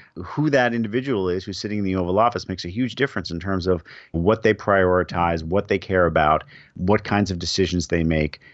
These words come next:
It can be very, very difficult to predict when you watch them on the campaign trail because, you know, after all, campaigning and governing are two very different things. But the, you know, the individual really does, does make a big difference, even if,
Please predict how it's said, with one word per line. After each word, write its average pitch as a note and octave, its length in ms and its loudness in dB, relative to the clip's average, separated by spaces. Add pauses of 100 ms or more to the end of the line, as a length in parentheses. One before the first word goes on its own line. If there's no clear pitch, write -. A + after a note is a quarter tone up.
(240)
It G2+ 140 -10
can A#2 120 2
be A#2 80 4
very, B2+ 280 4
very A#2 180 2
difficult F#2+ 420 -6
to F#2 60 -12
predict F2+ 420 -4
when F#2 100 0
you F#2+ 80 2
watch F#2+ 220 0
them G2+ 80 -2
on F2+ 100 -2
the E2+ 60 -6
campaign G#2 380 -4
trail G2 200 2
because, G#2+ 320 -2
you D3 60 -2
know, A#2 100 2
after A#2 220 0
all, G2 80 2
campaigning A#2+ 580 -2
and F#2+ 140 -2
governing G2+ 320 0
are G2 60 -4
two F#2+ 160 -10
very F#2 200 2
different E2+ 300 -8
things. A2 400 0 (600)
But G#2 180 -2
the, G2 320 2
you A2 60 -2
know, F#2 80 0
the F#2+ 220 2
individual A#2 420 4
really G#2+ 280 6
does, F#2 380 0
does F#2 320 -2
make F#2 160 -2
a F2+ 60 -4
big D#2 200 -4
difference, D#2 440 -2
even G2 200 2
if, F2+ 220 0